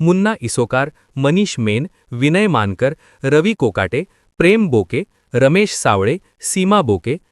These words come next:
संगीता मेन, फईमुद्दीन, विनीत डोंगरदिवे, प्रदीप देशमुख, विजय रायबोले, वर्षाकाई बोबडे यांच्यासह विविध राजकीय पक्षांचे पदाधिकारी, सामाजिक संघटनांचे प्रतिनिधी, कार्यकर्ते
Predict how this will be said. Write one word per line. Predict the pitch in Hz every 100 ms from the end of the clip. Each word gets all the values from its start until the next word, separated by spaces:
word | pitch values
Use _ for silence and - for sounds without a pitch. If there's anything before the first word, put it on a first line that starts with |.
| -
संगीता | - 156 165 208 202
मेन, | 120 101 127 - _ _ -
फईमुद्दीन, | 165 202 196 120 110 156 - _
विनीत | 131 131 175 233 175
डोंगरदिवे, | 127 117 113 107 101 113 180 _ _
प्रदीप | 151 151 202 180
देशमुख, | 113 104 - 131 - - -
विजय | 117 135 190
रायबोले, | 180 113 101 98 139 - _ -
वर्षाकाई | 131 143 - 196 220
बोबडे | 165 110 101 110 151 - -
यांच्यासह | 151 160 160 220 208 202
विविध | 160 143 180
राजकीय | 196 170 120 135 - 185
पक्षांचे | 143 - - 120 123
पदाधिकारी, | - 98 104 135 151 147 214 _ - -
सामाजिक | - 139 147 180 214
संघटनांचे | - 135 131 135 131 120 131
प्रतिनिधी, | 113 104 120 117 120 202 _ _ -
कार्यकर्ते | 135 180 196 120 104 110